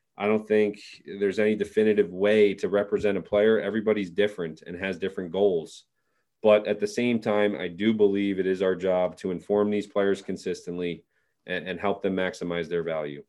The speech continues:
Because despite the willingness to want to play professional baseball, I don't necessarily think that means that you all of a sudden diminish your value because of that want to. Does that make sense? Or your financial situation at home.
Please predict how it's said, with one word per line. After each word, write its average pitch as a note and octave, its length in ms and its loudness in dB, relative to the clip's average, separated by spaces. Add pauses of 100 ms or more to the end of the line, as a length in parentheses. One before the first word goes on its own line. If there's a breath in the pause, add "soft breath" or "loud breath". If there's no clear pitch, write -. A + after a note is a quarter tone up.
(340)
Because G#2 300 0
despite B2 400 0
the A#2+ 80 0
willingness A2+ 460 2
to G#2 80 -4
want G2 200 -2
to G2 100 -6
play G2 120 -2
professional F#2+ 540 -4
baseball, E2+ 640 -4 (420)
I G#2+ 100 0
don't A2+ 180 4
necessarily G2+ 600 0
think F#2+ 300 -4
that F2+ 180 -2
means F#2+ 340 -4
that F2 200 -4 (180)
you F#2 260 -6
all G2 140 4
of F2+ 80 0
a F#2 40 -2
sudden F#2+ 280 0
diminish F#2 400 -4
your F2 100 -6
value F2+ 300 -2
because F2 360 -6
of F#2 80 -4
that F2+ 220 -4
want F2 340 -6
to. D2+ 280 -16 (160)
Does E2 120 -14
that F2 120 -2
make F2+ 180 -6
sense? F#2 440 -8 (460)
Or A2 160 8
your G#2 80 4
financial G2 500 0
situation F2+ 560 -6
at E2 140 -6
home. E2+ 440 -6